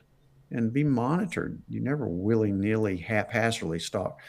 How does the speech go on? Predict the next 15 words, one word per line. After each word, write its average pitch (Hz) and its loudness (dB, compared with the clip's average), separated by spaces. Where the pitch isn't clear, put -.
start 131 6
somebody 98 2
on 95 -2
hormone 151 -2
therapy. - -12
And 104 -6
they 98 -2
need 98 -2
to 107 -10
be 123 -4
monitored 123 -2
with 85 -12
levels, 107 -4
et - -12
cetera. - -10